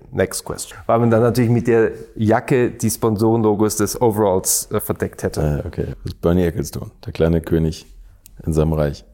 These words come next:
Speaker 1: Ja, der war aber schon gut. Der hat, war halt einfach Vollblutunternehmer. Der
Speaker 2: Mhm.
Speaker 1: wusste, was er will, wie es, wie es geht und, ähm, hat es ja von ganz unten entwickelt. Äh, das war schon echt interessant.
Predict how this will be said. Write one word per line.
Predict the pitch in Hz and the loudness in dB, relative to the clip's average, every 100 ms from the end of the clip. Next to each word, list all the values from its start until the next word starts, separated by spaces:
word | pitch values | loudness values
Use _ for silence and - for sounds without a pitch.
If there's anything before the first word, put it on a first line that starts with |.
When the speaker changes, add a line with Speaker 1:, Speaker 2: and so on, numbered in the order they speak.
| - - - - | -20 -18 -14 -2
Speaker 1:
Ja, | 196 | 2
der | 170 | 4
war | 165 | 2
aber | 143 | 2
schon | 165 | 0
gut. | 165 143 | 0 2
Der | 104 98 | 0 0
hat, | 127 - | -4 -4
war | 117 | -4
halt | 143 - | -2 -2
einfach | 135 123 | -4 -4
Vollblutunternehmer. | - 170 120 113 - - - - 117 107 104 92 95 - | 0 0 0 -4 -6 -20 -20 -10 -4 0 0 0 -2 -4
Der | 107 85 | -2 -2
Speaker 2:
Mhm. | 69 - - | -4 -16 -2
Speaker 1:
wusste, | 139 - 120 | 0 2 0
was | 120 | 0
er | 110 | 0
will, | 123 160 156 | 2 2 2
wie | 131 | 0
es, | 117 - - | 0 -6 -6
wie | 127 | -6
es | 117 | -2
geht | 113 135 143 | 0 0 2
und, | 135 131 127 - - - - - - - - | -2 -2 -6 -18 -20 -20 -20 -20 -20 -20 -4
ähm, | 113 113 107 | 0 2 0
hat | 113 | -2
es | 113 | -2
ja | 120 | -2
von | 113 120 110 | 0 -2 0
ganz | 113 143 - | -2 -2 0
unten | 127 123 123 117 | -2 -2 -2 -2
entwickelt. | 85 110 117 127 120 - - | -2 -2 0 0 0 -4 -6
Äh, | 117 107 | 0 2
das | 107 107 | 0 -6
war | 110 | -8
schon | - 107 | -4 -4
echt | - 110 | -6 -10
interessant. | 117 110 110 107 | -10 -10 -10 -12